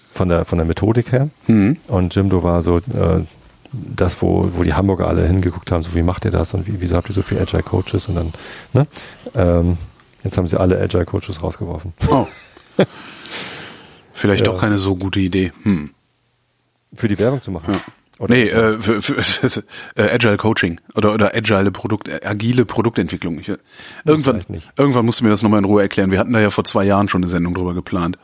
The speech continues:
Speaker 2: Oder waren's drei
Speaker 1: Mhm,
Speaker 2: Jahre?
Speaker 1: stimmt.
Speaker 2: Ich weiß es gar nicht mehr. Naja, und was ganz cool ist, ähm, wir sammeln ja, also wir machen ja, die, die Wochendämmerung, ähm, existiert durch Crowdfunding.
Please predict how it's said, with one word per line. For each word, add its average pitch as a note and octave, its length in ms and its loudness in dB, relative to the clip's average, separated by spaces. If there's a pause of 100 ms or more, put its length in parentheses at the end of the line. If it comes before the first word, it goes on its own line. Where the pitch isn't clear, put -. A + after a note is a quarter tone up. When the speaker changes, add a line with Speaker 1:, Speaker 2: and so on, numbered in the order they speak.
(240)
Speaker 2:
Oder F2+ 140 -2
waren's D#2+ 200 -2
drei A2+ 160 -2
Speaker 1:
Mhm, G#2+ 60 0
Speaker 2:
Jahre? A#2+ 300 -4
Speaker 1:
stimmt. - 360 -20
Speaker 2:
Ich - 120 -18
weiß - 120 -12
es - 100 -16
gar - 120 -14
nicht D2 120 -14
mehr. - 140 -16 (800)
Naja, B2 120 2
und A2 80 -4
was B2 160 0
ganz B2+ 200 0 (100)
cool B2 140 6
ist, A#3+ 200 2 (400)
ähm, A2+ 580 2 (460)
wir A2+ 220 2
sammeln C3 380 2
ja, G#2+ 440 2 (280)
also A2 160 -2
wir A2+ 60 4
machen A#2+ 240 2
ja, A2 260 2
die, G#2+ 200 -4
die A2 140 -2
Wochendämmerung, B2 640 4
ähm, A2 560 -6 (180)
existiert - 440 -2
durch G2+ 100 2
Crowdfunding. E3 640 -2